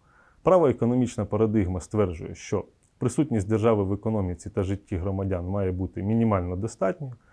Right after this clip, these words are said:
податки низькими, регуляція простою. Що стосується системи соціального захисту, то вона має бути, але допомагати лише тим, хто об'єктивно не може про себе подбати.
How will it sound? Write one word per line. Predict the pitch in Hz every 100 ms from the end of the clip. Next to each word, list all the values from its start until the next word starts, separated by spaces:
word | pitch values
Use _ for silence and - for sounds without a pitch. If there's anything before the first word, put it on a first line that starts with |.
| _ -
податки | 117 107 98 -
низькими, | 101 120 - 196 165 143 _ _ _ 110
регуляція | 113 117 143 147 107
простою. | 98 110 - - - - _ _ - _
Що | - 196
стосується | 196 - - 143 117 113
системи | 110 - 131 117
соціального | - 104 135 131 139
захисту, | 180 220 160 - - 110 -
то | 131
вона | 135 135
має | 127 123
бути, | 123 196 220 127 -
але | 113 123
допомагати | 117 123 127 123 127 117
лише | 113 -
тим, | 117 196 185
хто | - 123
об'єктивно | - 117 104 110 - 156 156 135 -
не | 104
може | 101 110 107
про | - 95
себе | - 98
подбати. | 95 98 87 -